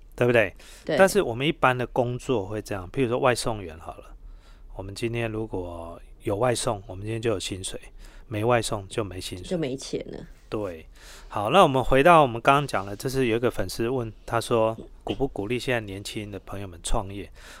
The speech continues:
Speaker 1: 我这样说好了，创业呢，其实成功率很低，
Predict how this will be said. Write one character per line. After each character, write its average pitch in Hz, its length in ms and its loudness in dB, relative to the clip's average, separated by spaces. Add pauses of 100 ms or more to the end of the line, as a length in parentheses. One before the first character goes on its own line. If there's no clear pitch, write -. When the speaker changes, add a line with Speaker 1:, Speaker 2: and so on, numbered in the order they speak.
Speaker 1:
我 127 100 4
这 196 80 8
样 202 100 8
说 180 220 6
好 123 140 4
了， 107 100 4
创 170 240 2
业 156 200 4
呢， 113 280 -2
其 147 160 4
实 139 80 8
成 - 160 4
功 135 140 4
率 143 100 8
很 104 140 -2
低， 98 260 -6